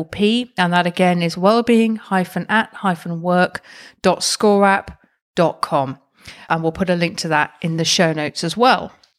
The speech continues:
To this week's episode then. I have for the last five weeks been trialing a five-day, sorry, four-day working week.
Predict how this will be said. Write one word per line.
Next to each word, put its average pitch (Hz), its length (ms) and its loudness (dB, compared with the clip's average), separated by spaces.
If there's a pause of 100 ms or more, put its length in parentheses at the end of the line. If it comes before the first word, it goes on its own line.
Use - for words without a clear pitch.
(220)
To 220 100 0
this 185 220 0
week's 214 220 0
episode 180 500 0
then. 147 300 -8 (360)
I 294 240 4
have 269 340 2
for - 120 -8
the 220 120 4
last 233 360 2
five 220 320 2
weeks 180 360 -4
been 180 200 -6
trialing 202 840 -4
a 175 360 0
five-day, 202 960 0
sorry, 240 340 0
four-day 196 800 2
working 202 480 0
week. 170 400 -8